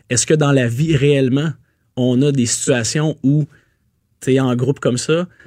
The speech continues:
on te fait passer des examens et que la seule rétroaction que t'as sur ce que tu vaux, peu, peu importe dans le travail ou quoi que ce soit, ben c'est un chiffre sur, sur un examen.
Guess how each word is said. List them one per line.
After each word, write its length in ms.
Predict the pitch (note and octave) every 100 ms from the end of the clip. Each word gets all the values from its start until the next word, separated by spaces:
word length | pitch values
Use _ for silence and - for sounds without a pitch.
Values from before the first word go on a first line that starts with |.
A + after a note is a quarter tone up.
| -
on 120 | - -
te 60 |
fait 320 | - C#3 C3+
passer 360 | C3 C#3+ C3 -
des 160 | C#3+ B2+
examens 520 | B2 C3 B2+ C#3+ E3+ - - -
et 120 | A#2
que 140 | -
la 300 | C#3+ D3 B2+
seule 580 | A#2+ - D#3 D#3+ D3+ C3
rétroaction 580 | A#2+ B2 C#3+ B2 - D#3+
que 100 | C#3+
t'as 240 | A#2 D#3+
sur 280 | D#3 - C#3+
ce 80 | -
que 80 | -
tu 220 | A2+ -
vaux, 260 | A2+ C#3 D3+
peu, 180 | - G#2+ - _ -
peu 80 | -
importe 240 | G2+ C3+ C3+
dans 80 |
le 60 | A2
travail 360 | - A#2+ C3+ B2
ou 40 |
quoi 160 | A#2+ A2+
que 60 |
ce 120 | -
soit, 220 | G#2+ D#3 D#3
ben 140 | A#2+
c'est 140 | A2
un 100 | A#2+
chiffre 300 | G2+ - D#3 -
sur, 240 | - A2 -
sur 240 | - B2
un 100 | A#2+
examen. 440 | A2 A#2 A2+ C3+